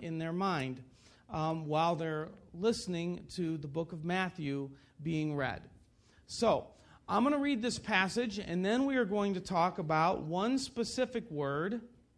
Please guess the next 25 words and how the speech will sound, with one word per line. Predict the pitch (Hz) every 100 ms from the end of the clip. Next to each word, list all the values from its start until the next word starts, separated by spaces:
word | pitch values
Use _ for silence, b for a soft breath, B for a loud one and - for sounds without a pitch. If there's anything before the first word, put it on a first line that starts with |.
| _ _ _ _ _ 151
that | 156 147
Jesus | 165 190 196 254 214
uses | 190 170 165 147
here. | 175 180 262 247 - - b b b b _ -
And | 208 196 202 202
hopefully | 190 156 240 277 233 240 202
by | 185 185
the | 185 220
end, | 269 180 226 226 - B B B -
um, | 175 185 180 175 170 165 - _ _ -
you | 185 240
will | 233 233
fi-, | - 226 -
you | 196 185
will | 202
see | 185 - 226
some | 214 220 185
different | 151 240 254 294 247
possibilities | - 233 214 220 175 226 220 180 185
for | - 160
how | 180 185
to | 175
interpret | 170 220 226 226 160
that, | 143 139 185 - - b b b b
um, | 175 185 180 180 180